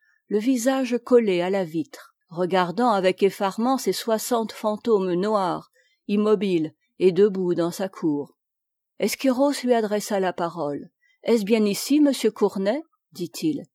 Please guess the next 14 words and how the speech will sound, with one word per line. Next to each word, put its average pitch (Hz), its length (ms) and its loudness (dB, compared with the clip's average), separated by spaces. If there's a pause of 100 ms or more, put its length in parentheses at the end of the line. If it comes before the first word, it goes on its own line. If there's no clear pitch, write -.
(680)
Monsieur 202 300 -2
Cornet », 214 600 -2 (380)
répondit 175 540 -2
la 170 140 2
bonne 170 200 -2
femme, 160 400 -6 (360)
sans 160 280 -6
doute. 156 400 -10 (600)
Tout 202 160 -8
s'expliqua. 165 800 -6 (580)
Nous 196 240 -2
avions 240 320 0
demandé 190 480 0
Cournet, 202 720 -6